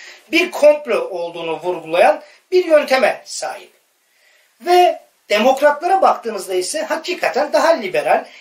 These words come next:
eğitim seviyesi daha yüksek olan kişiler olduğu için bu covid konusunda daha çekingen davranıyorlar ve bunlar genelde oy kullanmaya gitmekten ziyade posta yoluyla oy kullanmayı tercih edecekler.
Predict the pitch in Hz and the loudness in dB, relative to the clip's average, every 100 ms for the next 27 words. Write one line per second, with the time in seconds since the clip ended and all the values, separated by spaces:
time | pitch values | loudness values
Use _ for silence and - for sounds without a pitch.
0 | _ 262 285 - 349 - 320 320 311 233 | _ -10 -8 -8 -8 -4 -2 -2 -4 0
1 | 262 359 330 - 226 214 202 180 151 - | 0 2 -2 -6 -8 -6 -4 -2 -4 -6
2 | _ - - 208 202 190 190 359 359 370 | _ -10 -6 2 2 2 -2 -4 -4 -8
3 | 359 392 349 - - 202 185 214 220 339 | -2 2 2 -2 -4 -4 -4 -8 -2 0
4 | 381 - - - _ 330 311 330 - - | 0 -2 -20 -20 _ -2 2 4 2 -2
5 | _ - 185 185 165 151 - - 147 143 | _ -10 -10 -10 -6 -6 -6 -4 -4 -2
6 | 139 143 156 277 359 359 330 311 - - | -8 -10 -2 0 0 2 2 2 -8 -20
7 | - _ - 453 311 220 214 339 269 240 | -20 _ -2 0 4 2 2 2 2 0
8 | 320 330 359 359 - 247 240 214 202 202 | 0 -2 0 -2 -4 -4 -2 0 -2 -6
9 | _ 294 - 330 302 254 269 359 - 359 | _ -8 -2 2 2 2 -2 -4 0 2
10 | - 214 180 160 151 139 - - 160 - | 2 0 0 -2 -6 -8 -10 -8 -8 -8
11 | 160 151 147 131 139 135 135 127 127 117 | -2 -2 -2 -8 -6 -8 -8 -14 -14 -18
12 | - | -18